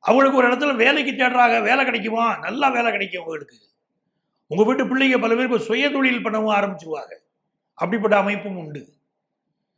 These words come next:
அப்ப அவங்களுக்கு வருமானம் கூடக்கூடிய ஒரு நேரம்.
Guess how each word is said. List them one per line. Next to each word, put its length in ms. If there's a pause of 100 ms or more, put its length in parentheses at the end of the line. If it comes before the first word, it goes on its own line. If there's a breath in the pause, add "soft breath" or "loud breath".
(340)
அப்ப 180
அவங்களுக்கு 340
வருமானம் 580
கூடக்கூடிய 480
ஒரு 160
நேரம். 440